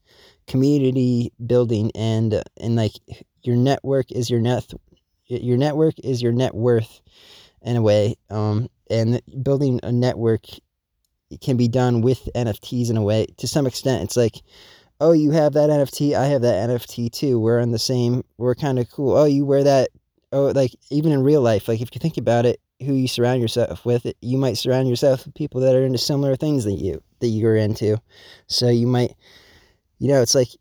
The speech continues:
"Oh, you're wearing that, uh, that North Face, that North Face, uh, sweatshirt.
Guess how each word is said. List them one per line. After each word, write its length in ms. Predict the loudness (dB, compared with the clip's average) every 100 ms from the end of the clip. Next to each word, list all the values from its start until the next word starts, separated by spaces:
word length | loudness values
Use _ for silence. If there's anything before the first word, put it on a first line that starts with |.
| -2
"Oh, 100 | 0
you're 240 | 2 2
wearing 300 | 2 2 2
that, 260 | 2 0 0
uh, 440 | 0 0 0 -4 -10 -4
that 300 | 0 0 0
North 340 | -2 -2 -2
Face, 420 | -2 -2 -4 -10 -14 _ _ _
that 180 | -4 -2
North 320 | -2 -2 -2 -2
Face, 320 | -2 -2 -6 _ _
uh, 300 | -4 0 0 -2 -6
sweatshirt. 600 | -2 -2 0 0 0